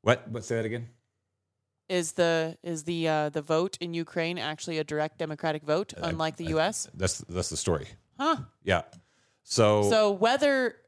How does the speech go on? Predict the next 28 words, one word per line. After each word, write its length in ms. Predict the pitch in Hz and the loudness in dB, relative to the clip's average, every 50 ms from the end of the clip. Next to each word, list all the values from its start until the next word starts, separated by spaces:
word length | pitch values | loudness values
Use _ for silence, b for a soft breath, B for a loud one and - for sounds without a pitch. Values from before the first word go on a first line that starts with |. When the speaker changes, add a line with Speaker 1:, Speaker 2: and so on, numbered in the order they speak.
| _ _ - | _ _ 0
Speaker 2:
there 160 | 208 202 190 | 2 2 4
was 200 | 190 190 180 - | 2 2 0 -2
corruption 400 | - - 202 190 190 - - 180 | 0 2 2 2 2 0 -2 -4
involved 360 | 170 165 165 160 156 151 - | -2 2 2 2 2 2 0
or 80 | 156 147 | -2 0
not, 400 | 151 160 160 143 135 170 - - _ | 2 2 2 0 0 -4 -8 -10 _
the 80 | - 160 | -10 -10
people 500 | _ _ - - 311 330 - 277 220 190 | _ _ -2 0 0 0 0 2 2 2
of 140 | 170 147 156 | 2 0 -2
the 80 | 160 | -4
Ukraine 680 | 160 156 151 143 - - 165 156 147 147 147 147 151 156 _ _ _ _ _ _ _ _ _ | -2 -2 -2 -4 -2 0 0 0 2 0 -2 -6 -8 -12 _ _ _ _ _ _ _ _ _
really 500 | 165 165 175 196 247 262 247 247 240 202 | -14 -6 0 2 2 2 2 2 0 -2
thought 440 | 165 - 220 185 147 131 82 - | 0 2 4 4 4 2 0 -4
that 160 | - 156 - - | -8 -6 -2 0
they 140 | 165 160 160 | 2 2 2
wanted 360 | 156 160 156 156 156 151 147 | 4 2 2 2 2 -2 -6
to 140 | - - 156 | -4 -2 -2
elect 300 | 151 147 147 143 143 - | 0 0 0 0 -2 -4
Zelensky 640 | - 156 156 147 160 160 151 - - 151 147 143 - - - | -4 -2 0 0 0 -2 -2 -6 -8 -8 -8 -8 -6 -2 -2
and 360 | 175 175 170 165 156 - - | 0 0 0 -2 -6 -8 -2
did. 340 | - 175 147 95 - - - - - | 0 0 0 0 -4 -10 -4 2 4
Speaker 1:
A 120 | 127 127 | 4 4
party 380 | 123 - - 151 156 160 165 156 | 4 2 2 4 4 4 4 2
manifested. 760 | 143 131 127 127 127 120 - 123 117 113 - 156 170 165 151 - - _ _ _ _ _ _ _ _ _ _ _ _ _ _ _ - | 2 2 2 2 0 0 0 0 0 0 0 -2 -4 -4 -6 -12 -16 _ _ _ _ _ _ _ _ _ _ _ _ _ _ _ -2
People 240 | 147 143 - 139 127 | 0 2 2 4 4
got 200 | 127 127 117 - | 4 4 4 2
behind 380 | 104 95 98 110 104 95 95 | 0 2 2 2 2 2 2
it. 200 | 113 120 - - | 0 -2 -4 -8